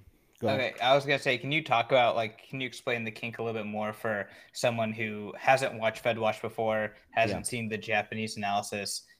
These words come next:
Speaker 2: You know, what are we looking at here?
Speaker 1: Okay, so that kink, you know, the little dip in the middle of that line, that is where they're pegging their interest rate, or they're trying to peg a top, a ceiling to their interest rate.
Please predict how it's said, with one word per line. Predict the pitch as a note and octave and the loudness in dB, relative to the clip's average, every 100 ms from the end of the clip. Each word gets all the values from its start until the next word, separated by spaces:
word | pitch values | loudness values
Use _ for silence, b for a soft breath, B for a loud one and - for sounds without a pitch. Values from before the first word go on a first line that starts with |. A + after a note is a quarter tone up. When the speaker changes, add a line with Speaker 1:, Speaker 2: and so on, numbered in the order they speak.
| - | -4
Speaker 2:
You | A2 | -2
know, | |
what | G#2 A#2+ | 2 2
are | |
we | A#2 G#2+ | 4 0
looking | G2 F#2 | -2 -8
at | D#2+ - | -12 -10
here? | B1+ - _ _ _ _ b b b | -10 -10 _ _ _ _ b b b
Speaker 1:
Okay, | A2+ A#2 | 0 2
so | G#2 | 2
that | G#2 F2+ | 2 2
kink, | - D3+ D3+ D3+ | 2 2 2 -2
you | B2+ | -4
know, | A#2 | 0
the | G#2+ | 2
little | G2+ G#2+ | 2 2
dip | F2 D#2+ A#2 - | 0 2 2 2
in | G#2+ | -2
the | G2 | 0
middle | F#2+ G#2 A2 | 0 2 2
of | F#2+ F2+ | 2 0
that | F#2 E2+ | 0 -2
line, | F#2 F#2 G2 G2 - b b b | -2 -2 -2 -4 -6 b b b
that | G#2+ A2+ A#2 | 4 4 4
is | A2 F#2 | 0 2
where | G#2 | 2
they're | G2+ F#2 | 4 0
pegging | - A2+ A#2 G#2 G2+ G2 - _ _ _ _ _ - | -2 -2 0 2 0 -2 -6 _ _ _ _ _ -4
their | F2+ F#2+ | 0 2
interest | G#2+ G2+ F#2 - | 0 -2 -2 0
rate, | E2 | 0
or | F2 | 0
they're | F2 | -2
trying | - F#2+ G2+ F#2 | -2 0 2 0
to | - | -2
peg | - G2+ F2+ E2 D#2 b b b - | -2 0 2 0 -6 b b b -4
a | F#2 - | -4 -2
top, | - G#2 - - - | 4 4 4 -2 -10
a | F#2 | -6
ceiling | - - C3 A#2+ D2+ - _ | -2 4 6 6 2 -6 _
to | - | -4
their | G2 F#2+ | 0 2
interest | G2 F#2+ - | 0 -4 -6
rate. | - | -8